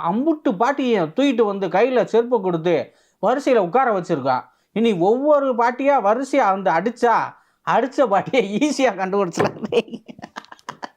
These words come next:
ஏய், என்னடா சொல்றீங்க? யார போஸ்டர் அடிக்க சொல்றீங்களா, இல்ல தலைவரவே அடிக்க சொல்றீங்களா?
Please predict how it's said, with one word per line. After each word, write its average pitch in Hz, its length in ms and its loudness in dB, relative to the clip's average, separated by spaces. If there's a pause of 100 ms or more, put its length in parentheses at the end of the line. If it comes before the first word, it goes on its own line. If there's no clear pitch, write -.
(360)
ஏய், 311 640 2 (200)
என்னடா 339 520 2
சொல்றீங்க? 294 460 2 (720)
யார 311 480 4 (200)
போஸ்டர் 370 400 2
அடிக்க 294 260 0
சொல்றீங்களா, 262 540 2 (180)
இல்ல 285 180 2
தலைவரவே 330 680 2
அடிக்க 277 300 0
சொல்றீங்களா? 254 720 0